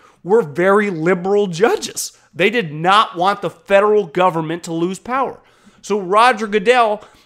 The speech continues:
kind of removed themselves and put it in the team's power. Now, I also <laughs> think that some teams, like Jed York,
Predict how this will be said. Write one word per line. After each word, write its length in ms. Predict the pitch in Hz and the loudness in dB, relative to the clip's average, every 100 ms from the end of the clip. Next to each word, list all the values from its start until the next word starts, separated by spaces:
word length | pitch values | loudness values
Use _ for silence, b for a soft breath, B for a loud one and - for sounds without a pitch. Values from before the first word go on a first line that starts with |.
| - | -6
kind 240 | 233 247 | 0 2
of 100 | 196 | 2
removed 760 | 196 185 170 220 359 381 202 143 | -2 -2 -4 0 0 0 -4 -4
themselves 760 | 156 147 - 156 139 151 - - | -4 -4 -2 0 0 -4 -8 -6
and 220 | 170 170 | -6 0
put 180 | 220 233 | 2 2
it 140 | 233 - _ _ | 0 -14 _ _
in 380 | 214 220 226 175 | 0 0 -2 -4
the 100 | 196 | -6
team's 680 | - - 240 254 233 214 - | -6 -8 -6 -4 -4 -8 -12
power. 520 | - 277 302 226 - - b b b b b | -6 0 0 0 -6 -18 b b b b b
Now, 220 | 185 196 196 | -2 0 2
I 220 | 185 185 | 2 4
also 340 | 247 294 185 | 4 2 -2
<laughs> 40 | 160 | -8
think 440 | - 180 180 - 151 | -8 -8 -8 -10 -12
that 240 | 147 - - b b b | -10 -10 -12 b b b
some 400 | - - 226 233 | -16 0 2 2
teams, 380 | 220 240 214 175 | 0 -2 -2 -2
like 200 | 196 147 | -4 -4
Jed 280 | 156 220 208 | 0 0 0
York, 440 | 190 190 185 - | -2 -4 -6 -12